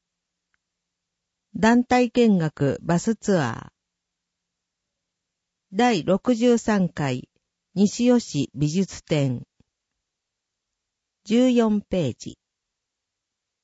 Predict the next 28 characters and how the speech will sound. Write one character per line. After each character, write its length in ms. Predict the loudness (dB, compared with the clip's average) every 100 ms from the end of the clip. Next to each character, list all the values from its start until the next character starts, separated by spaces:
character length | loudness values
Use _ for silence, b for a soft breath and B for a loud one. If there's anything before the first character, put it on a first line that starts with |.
| _ _ _ _ _ _
旬 380 | -4 0 4 4
の 100 | 4
野 140 | 2
菜 280 | 0 0 2
を 80 | 0
使 260 | -4 -6
っ 80 | -6 _
た 220 | -6 -4 -6 _ -4
栄 260 | 2 4
養 260 | 4 4 2
ア 100 | -2
ッ 40 | -6 0
プ 100 | 2
料 240 | 6 4
理 120 | 4
を 140 | 2 0
作 260 | -4 -6 -2
ろ 280 | 0 -2 -8
う。 40 | _ _ _ _ _ _ _ _ _ _ _ _ _ _ _ _ _ _
高 240 | 4 6 6
血 380 | 2 -2 0 0
圧 360 | 0 -2 0
予 200 | 4 4
防 240 | 4 4 4
料 260 | 4 4
理 120 | 2
教 280 | 0 0 0
室。 380 | -2 -10 -16 -18